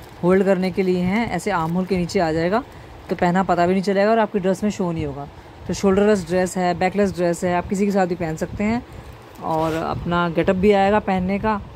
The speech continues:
और आपको अच्छा भी लगेगा कि मेरी dress जो है कहीं से कुछ दिखाई नहीं दे रहा उसमें से। तो इस type के काफ़ी option हैं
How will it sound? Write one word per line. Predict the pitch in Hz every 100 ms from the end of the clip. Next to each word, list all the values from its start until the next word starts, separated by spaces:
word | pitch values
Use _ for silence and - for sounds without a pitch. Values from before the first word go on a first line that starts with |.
| -
और | 175
आपको | 170 -
अच्छा | 170 - 190
भी | 190
लगेगा | 190 185 185
कि | 185
मेरी | 185 175
dress | 160 175 160
जो | 180
है | 220 - - - - - - -
कहीं | 170 180
से | 190
कुछ | 190
दिखाई | 170 170 175 170
नहीं | 151
दे | 147
रहा | 151
उसमें | 131 147
से। | 143 147 - - - - - - -
तो |
इस | 202 220
type | 247
के | 247
काफ़ी | 233 220 262
option | 247 226 - 240
हैं | 240